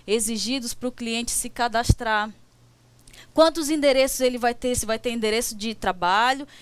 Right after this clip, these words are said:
endereço de entrega, endereço de cobrança. Tudo isso tem que tá especificado dentro do meu sistema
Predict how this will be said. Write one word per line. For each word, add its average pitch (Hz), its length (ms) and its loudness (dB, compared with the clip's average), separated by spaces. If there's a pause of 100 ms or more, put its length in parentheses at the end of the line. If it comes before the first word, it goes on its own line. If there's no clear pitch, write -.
(120)
endereço 226 480 0
de 190 160 -8
entrega, 233 540 2
endereço 214 420 -2
de 196 80 -10
cobrança. 208 840 -4 (380)
Tudo 254 320 0
isso 254 220 0
tem 262 140 -2
que 247 80 -12
tá 240 80 2
especificado 240 840 -4
dentro 214 400 -6 (340)
do 208 100 -4
meu 214 160 0
sistema 214 680 -2